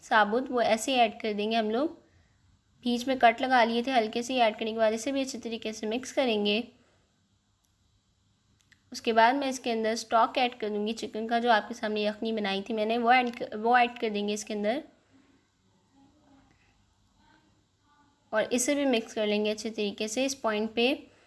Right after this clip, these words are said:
आपने इसे कवर कर देना है और इसे कुक कर लेना है ताकि ये थोड़ी सी बॉईल हो जाए।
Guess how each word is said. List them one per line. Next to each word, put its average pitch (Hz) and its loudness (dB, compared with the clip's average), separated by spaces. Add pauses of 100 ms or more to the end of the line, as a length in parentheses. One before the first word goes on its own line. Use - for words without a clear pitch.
(300)
आपने 226 0
इसे 233 -4
कवर 220 4
कर 254 0
देना 208 0
है 220 0 (960)
और 226 2
इसे 247 0 (500)
कुक 277 2
कर 233 4
लेना 208 2
है 226 4
ताकि 240 0
ये 233 0
थोड़ी 214 -4
सी 269 -4
बॉईल 208 2
हो 208 2
जाए। 214 2